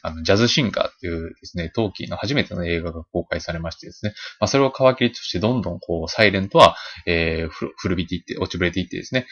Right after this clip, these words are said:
えー、どんどん、それからは陶器の時代と、もう千九百四十年代とかなったらもう完全に陶器しかなくなるような時代なんですね。まあ、あのー、まあ、チャップリンとか別ですけどね。チャップリンが確かモダンタイムズとか作ったのは千九百四十年代、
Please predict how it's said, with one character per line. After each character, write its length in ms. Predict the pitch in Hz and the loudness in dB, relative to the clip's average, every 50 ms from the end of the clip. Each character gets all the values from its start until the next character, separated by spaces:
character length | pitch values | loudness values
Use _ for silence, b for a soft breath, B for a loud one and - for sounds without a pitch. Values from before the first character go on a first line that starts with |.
| B B B B B | B B B B B
え 60 | - | 0
ー、 40 | - | 2
ど 120 | 104 113 | 2 2
ん 60 | 104 90 | 2 0
ど 80 | - | -4
ん、 60 | - _ - | -6 _ -12
そ 140 | - - | -4 -2
れ 80 | 90 90 | -2 0
か 100 | 87 101 | 0 0
ら 60 | 95 | 0
は 100 | 87 82 | 0 -2
陶 220 | - - 160 139 - | 0 0 0 0 0
器 140 | - - | -2 -8
の 80 | - 82 | -10 -10
時 100 | 82 87 | -8 -4
代 180 | 92 85 85 85 | -2 -2 -2 -2
と、 120 | - - - - | -8 -16 -10 -6
も 180 | 101 92 95 | -2 0 2
う 80 | 101 104 | 2 2
千 220 | - - 170 180 | 2 2 2 4
九 120 | 175 - 90 | 4 2 0
百 180 | 85 80 85 | 0 0 0
四 160 | 87 104 123 127 | 0 0 0 0
十 100 | 131 131 | 0 0
年 160 | 139 139 117 | 0 0 0
代 100 | 90 - | 0 -2
と 80 | - - | -2 -2
か 80 | 87 | -4
な 60 | 85 | -4
っ 20 | 82 | -4
た 100 | - 87 | -6 -6
ら 40 | 87 | -6
も 60 | 85 | -4
う 20 | |
完 220 | - - 127 131 123 | -2 0 0 0 0
全 160 | 120 117 110 | 0 0 0
に 60 | 107 | -2
陶 200 | - - 101 90 | -2 -4 -6 -6
器 180 | - - - 80 | -6 -8 -10 -10
し 80 | - | -6
か 120 | - 87 80 | -6 -6 -6
な 100 | 82 82 | -6 -8
く 100 | - 85 | -6 -6
な 60 | 85 | -4
る 100 | 82 87 | -4 -4
よ 80 | - | -6
う 20 | - | -6
な 100 | - - | -8 -8
時 120 | - - 90 | -8 -8 -8
代 120 | 82 85 | -8 -8
な 80 | - - | -10 -14
ん 40 | |
で 20 | - | -12
す 100 | - - | -10 -10
ね。 60 | - B B B B B B B | -10 B B B B B B B
ま 80 | - | -6
あ、 60 | - b b b b b b b | -6 b b b b b b b
あ 140 | b 90 87 | b 0 0
の 400 | 87 87 85 85 85 85 85 85 | 2 0 0 0 0 0 0 0
ー、 20 | 85 | 0
ま 80 | 92 | 0
あ、 20 | - | 0
チ 120 | - - | 2 0
ャ 60 | 208 | 0
ッ 80 | 208 - | 0 4
プ 80 | - | 6
リ 80 | 254 202 | 6 6
ン 40 | 127 | 8
と 80 | 107 | 8
か 60 | 92 90 | 6 6
別 140 | 80 87 | 6 4
で 100 | 90 95 | 0 0
す 100 | 90 - | -2 -2
け 60 | - 85 | -6 -6
ど 60 | 85 | -6
ね。 120 | 95 101 | -6 -4
チ 120 | - - 208 | -2 0 0
ャ 40 | |
ッ 60 | 208 - | 0 2
プ 80 | - | 2
リ 80 | - 98 | 2 2
ン 60 | 87 | 4
が 140 | 87 85 85 | 4 4 4
確 200 | 92 90 - - | 4 2 0 2
か 300 | - 87 82 82 82 82 82 | 2 4 4 4 2 2 2
モ 100 | 98 123 | 2 4
ダ 120 | 170 190 | 4 4
ン 40 | 196 | 4
タ 100 | - 226 | 4 2
イ 20 | |
ム 80 | 165 98 | 2 2
ズ 60 | - | -2
と 80 | - 82 | -4 -8
か 100 | 82 - | -8 -10
作 120 | - - | -12 -14
っ 40 | - | -6
た 100 | - 90 | -6 -4
の 80 | 85 | -4
は 80 | 82 87 | -4 -4
千 140 | - 123 107 | -4 -4 -4
九 100 | 95 87 | -2 -4
百 160 | 82 82 85 | -2 -2 0
四 180 | 87 98 107 107 | 0 2 2 2
十 160 | 104 107 110 | 0 2 2
年 180 | 104 104 95 | 2 2 2
代、 240 | 85 - - - - | 2 0 0 -2 -6